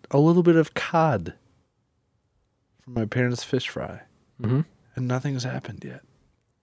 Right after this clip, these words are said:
Speaker 2: Well, that's good.
Speaker 1: Yeah.
Speaker 2: Don't push it.
Speaker 1: Oh,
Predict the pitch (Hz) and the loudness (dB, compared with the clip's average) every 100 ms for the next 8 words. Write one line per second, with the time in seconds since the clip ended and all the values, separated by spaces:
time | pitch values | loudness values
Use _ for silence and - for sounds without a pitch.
0 | _ - 110 110 - 175 202 113 - _ | _ -6 0 0 2 4 4 4 -6 _
1 | - 135 190 - - _ _ _ _ _ | -6 4 4 4 -4 _ _ _ _ _
2 | - 95 - 139 - - _ _ _ _ | -4 -4 2 2 2 -8 _ _ _ _
3 | - 107 101 | -10 -6 -6